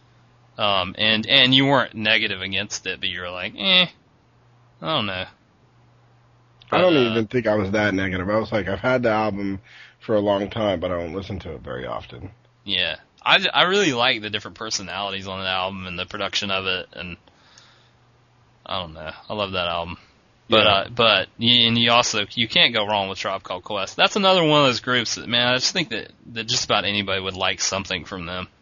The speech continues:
Speaker 2: Yeah.
Speaker 1: 'Cause they just, I don't know. I'm a big
Speaker 2: You
Speaker 1: fan
Speaker 2: say
Speaker 1: of
Speaker 2: you
Speaker 1: kinda
Speaker 2: don't like
Speaker 1: jazz
Speaker 2: rap.
Speaker 1: mixed hip-hop, so. Yeah,
Speaker 2: You say,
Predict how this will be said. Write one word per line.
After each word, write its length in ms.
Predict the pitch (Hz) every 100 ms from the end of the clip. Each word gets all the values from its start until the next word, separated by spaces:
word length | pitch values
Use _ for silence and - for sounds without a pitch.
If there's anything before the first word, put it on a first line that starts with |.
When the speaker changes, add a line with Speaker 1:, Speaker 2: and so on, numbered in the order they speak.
| _ _ _ _ _ _ _
Speaker 2:
Yeah. 280 | - 110 98 95 _ _
Speaker 1:
'Cause 160 | - 110
they 140 | 117
just, 500 | 117 117 - - - - _ _ _ _ _
I 200 | - 104
don't 120 | 95 87
know. 80 |
I'm 220 | 87 104 175
a 60 |
big 120 | 185 165
Speaker 2:
You 60 |
Speaker 1:
fan 160 | - 127
Speaker 2:
say 40 |
Speaker 1:
of 60 | 180
Speaker 2:
you 120 | 190
Speaker 1:
kinda 60 | 185 185
Speaker 2:
don't 80 | 156
like 140 | 185 185
Speaker 1:
jazz 80 | 196
Speaker 2:
rap. 140 | 262
Speaker 1:
mixed 140 | - 85
hip-hop, 320 | - - -
so. 120 | - - _ _ _ _ _ _ _ _ _ -
Yeah, 100 | 165
Speaker 2:
You 60 | 113
say, 180 | 87